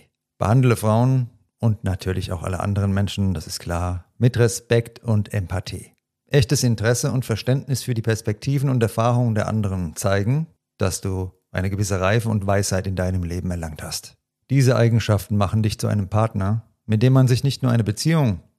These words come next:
sondern ein Leben vorstellen kann. Meine lieben Männer, es ist Zeit, eure Männlichkeit aus der Rumpelkammer der Angst vor Feminismus zu holen und sie wieder zu beleben. Nicht, weil ihr damit eine bestimmte Wirkung erzielen wollt, sondern weil es der authentischste Ausdruck eures Selbst ist.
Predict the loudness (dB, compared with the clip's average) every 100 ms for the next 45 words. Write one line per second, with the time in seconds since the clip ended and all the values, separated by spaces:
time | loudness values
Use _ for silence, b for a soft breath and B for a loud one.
0 | _ 0 2 4 2 0 0 -2 -2 -6
1 | -6 -6 -6 -8 -8 -10 -16 _ -2 2
2 | 4 4 2 0 -4 -6 -8 -10 -12 -16
3 | _ _ _ _ 0 2 2 2 2 2
4 | -4 -16 _ 2 4 6 6 4 4 2
5 | 2 2 2 0 2 2 2 2 2 0
6 | 0 2 2 0 0 0 0 -2 2 2
7 | 2 2 0 -2 -2 0 2 2 2 0
8 | -2 -4 -4 -4 -6 -8 -8 -8 -12 -20
9 | _ _ _ _ -2 0 2 4 4 4
10 | 2 2 0 0 0 -2 -2 0 0 2
11 | 2 2 2 2 4 4 2 0 0 2
12 | 2 2 0 -4 -6 -6 -4 2 2 2
13 | 0 -2 0 -2 0 -4 0 0 0 0
14 | -4 -6 -8 -8 -6 -8 -12